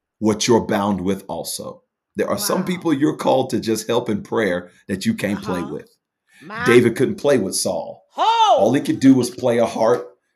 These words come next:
Speaker 1: to get him free. The last thing I'm gonna tell you is,
Speaker 2: Lord Jesus.
Speaker 1: when you get the opportunity to expose Saul,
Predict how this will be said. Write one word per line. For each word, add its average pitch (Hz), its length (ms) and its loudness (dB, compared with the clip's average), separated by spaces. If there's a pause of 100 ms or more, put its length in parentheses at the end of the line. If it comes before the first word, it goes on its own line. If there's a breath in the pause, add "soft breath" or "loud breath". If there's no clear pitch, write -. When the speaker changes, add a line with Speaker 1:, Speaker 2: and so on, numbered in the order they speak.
(120)
Speaker 1:
to 117 80 -4
get 110 200 0
him 104 120 0
free. 87 440 -10 (640)
The 87 100 -6
last 151 280 6
thing 180 140 -2
I'm 175 100 0
gonna 175 240 4
tell 127 220 6
you 110 200 4
is, 104 420 -2
Speaker 2:
Lord 233 260 -8
Jesus. 214 260 -8
Speaker 1:
when 139 160 4
you 185 120 -2
get 170 200 -2
the - 180 -6
opportunity 135 840 0
to 117 180 -2
expose 156 720 0
Saul, - 420 -8